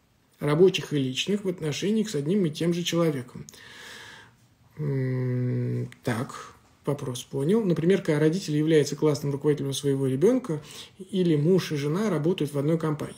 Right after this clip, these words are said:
Один из них является непосредственным руководителем другого. Возможно ли тот баланс подобных сочетаний ролей лучше избегать? Э, лучше избегать, вот, потому что проблема здесь состоит в том, что, э, социальные роли — это не просто взаимодействие друг-,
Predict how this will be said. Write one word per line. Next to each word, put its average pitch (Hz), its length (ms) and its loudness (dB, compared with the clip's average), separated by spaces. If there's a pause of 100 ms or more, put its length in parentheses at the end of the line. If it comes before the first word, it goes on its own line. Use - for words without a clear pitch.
(120)
Один 160 260 2
из 143 80 2
них 147 220 -4
является 147 380 0
непосредственным 143 520 -4
руководителем 139 360 -2
другого. 185 300 0
Возможно 170 420 0
ли 143 120 0
тот 147 180 -2
баланс 160 460 0
подобных 160 340 0
сочетаний 165 480 -2
ролей 143 220 0
лучше 151 320 -2
избегать? 135 480 -6 (600)
Э, 170 380 4
лучше 180 420 6
избегать, 165 600 2 (160)
вот, 165 360 -2
потому 151 360 0
что 156 340 0 (260)
проблема 175 500 4
здесь 147 280 0
состоит 147 300 -2
в - 20 -10
том, 190 220 2
что, 139 340 -2 (400)
э, 156 560 -4
социальные 180 580 4
роли — 185 480 4
это 165 220 2
не 156 140 2
просто 226 400 0
взаимодействие 151 720 2
друг-, 135 320 -2